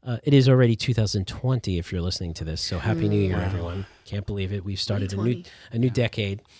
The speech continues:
Speaker 1: So where we left off, we had talked about music, we had talked about, uh, movies, talked about television. We found out Lucas doesn't,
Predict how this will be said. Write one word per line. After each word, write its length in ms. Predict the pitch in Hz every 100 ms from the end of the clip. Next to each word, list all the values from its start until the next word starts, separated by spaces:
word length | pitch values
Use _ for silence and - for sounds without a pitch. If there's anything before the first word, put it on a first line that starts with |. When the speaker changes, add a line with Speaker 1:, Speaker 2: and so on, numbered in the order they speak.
| - - _ _ _
Speaker 1:
So 320 | - 139 131
where 200 | 135 156
we 120 | 185
left 280 | 175 160 -
off, 220 | 147 131
we 80 | 139
had 120 | 127
talked 260 | - 156 -
about 420 | 151 143 131 -
music, 360 | 131 143 151 147
we 60 | 117
had 80 |
talked 220 | 101 156 139
about, 260 | 123 95 _ _ _
uh, 200 | 113 107
movies, 840 | 107 110 147 151 151 139 143 - - _ _ _ _ _
talked 220 | - 151 151
about 240 | 147 135
television. 760 | - 139 135 127 127 123 123 120 _ _ _ 95 -
We 100 | 120
found 260 | - 120
out 160 | 123 117
Lucas 300 | 120 120 123
doesn't, 380 | 120 113 113